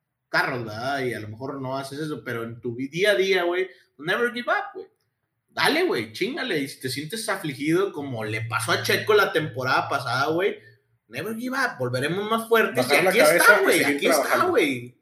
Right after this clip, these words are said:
Speaker 1: aquí está.
Speaker 2: Para los que tengan dudas, no creo que esto tumbe a Checo Pérez.
Speaker 1: No, no, no, no. Creo que le da fuerza. Ahorita
Speaker 2: Sí.
Speaker 1: lo decíamos.
Speaker 2: Sin embargo, es una carrera complicada, es una carrera difícil para él, pero no lo va a tumbar.
Speaker 1: Sí, no. Y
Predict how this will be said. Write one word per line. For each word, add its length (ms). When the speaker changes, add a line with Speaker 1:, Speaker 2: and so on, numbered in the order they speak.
Speaker 1:
aquí 220
está. 380
Speaker 2:
Para 160
los 140
que 100
tengan 340
dudas, 500
no 280
creo 200
que 80
esto 200
tumbe 220
a 40
Checo 220
Pérez. 440
Speaker 1:
No, 460
no, 320
no, 240
no. 120
Creo 180
que 100
le 200
da 220
fuerza. 300
Ahorita 220
Speaker 2:
Sí. 60
Speaker 1:
lo 60
decíamos. 420
Speaker 2:
Sin 280
embargo, 800
es 160
una 160
carrera 340
complicada, 480
es 120
una 100
carrera 720
difícil 400
para 200
él, 200
pero 180
no 140
lo 120
va 80
a 60
tumbar. 480
Speaker 1:
Sí, 280
no. 180
Y 280